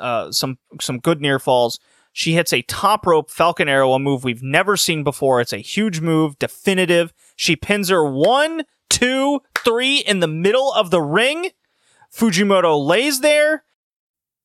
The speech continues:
It's what you want to see in putting someone over strong. This is what you come to see. This is how you put over your next main eventer and champion going forward. It's definitive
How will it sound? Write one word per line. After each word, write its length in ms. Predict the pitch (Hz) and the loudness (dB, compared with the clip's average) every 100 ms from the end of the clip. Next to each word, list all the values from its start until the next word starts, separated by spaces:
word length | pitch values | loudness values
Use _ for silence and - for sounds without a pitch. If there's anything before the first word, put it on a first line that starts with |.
| _ _ _ - | _ _ _ 0
It's 380 | 247 247 - - _ | 0 2 -4 -6 _
what 280 | 160 240 196 | 0 0 0
you 160 | 208 | -2
want 320 | 185 196 202 - | 0 0 0 -2
to 140 | 190 | -4
see 640 | - - 190 143 113 - _ _ _ _ _ _ - | -2 0 0 0 -2 -8 _ _ _ _ _ _ -6
in 160 | 147 131 | -4 -2
putting 320 | 196 196 180 | -2 -2 0
someone 300 | 185 170 151 | -2 0 0
over 240 | 143 135 | 0 -2
strong. 480 | - 139 117 98 95 _ _ _ | -2 0 0 0 -6 _ _ _
This 440 | - 131 214 339 220 | -18 -4 0 2 2
is 180 | 175 143 | 2 0
what 460 | 139 135 - - _ | 0 0 0 -10 _
you 140 | 143 139 | -6 -2
come 240 | 160 135 | -2 -2
to 80 | 117 | -4
see. 400 | - 101 67 - _ _ _ | -4 -6 -8 -20 _ _ _
This 420 | 127 139 277 339 | -16 -2 2 2
is 140 | 262 - | 2 0
how 540 | 190 160 123 101 - _ _ _ _ _ _ _ - | 0 2 2 -2 -6 _ _ _ _ _ _ _ -10
you 140 | 156 | -10
put 280 | - 220 220 | -2 -2 0
over 240 | 175 160 156 | 0 0 0
your 160 | 147 | 0
next 340 | 147 170 - 170 | 2 0 0 -2
main 140 | 165 | 0
eventer 380 | 143 147 143 - | 2 2 2 0
and 160 | 135 123 | -2 -2
champion 460 | - 170 139 143 | 0 0 0 -4
going 240 | 127 127 117 | 0 0 0
forward. 380 | 127 110 92 _ _ - | -4 -4 -4 _ _ -2
It's 300 | 165 - - - - | -2 -2 -10 -12 -4
definitive 840 | 160 - - 226 226 214 214 190 | -2 -2 -4 -2 0 0 -2 -2